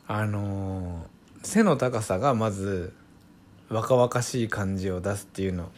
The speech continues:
もあるのかなってちょっと思うけど、僕はもう背ちっちゃいし、なんか、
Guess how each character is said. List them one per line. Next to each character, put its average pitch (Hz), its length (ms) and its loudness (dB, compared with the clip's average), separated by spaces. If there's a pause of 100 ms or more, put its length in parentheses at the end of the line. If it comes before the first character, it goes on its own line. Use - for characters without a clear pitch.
(200)
も 110 160 2
あ 117 60 4
る 104 200 0 (120)
の 104 120 -4
か 120 160 2
な 147 100 4
っ 165 40 -2
て - 180 -14
ち - 140 -8
ょ - 0 -
っ - 20 -14
と 104 80 -2
思 107 220 0
う 98 40 -4
け - 120 -8
ど、 98 300 0 (3250)
僕 131 260 2
は 160 120 12
も 151 100 6
う 123 40 2
背 143 280 6
ち - 140 -10
っ - 20 -20 (100)
ち - 80 4
ゃ 113 60 4
い 104 80 0
し、 95 480 -4 (400)
な 110 140 -4
ん 107 100 -6
か、 85 260 -8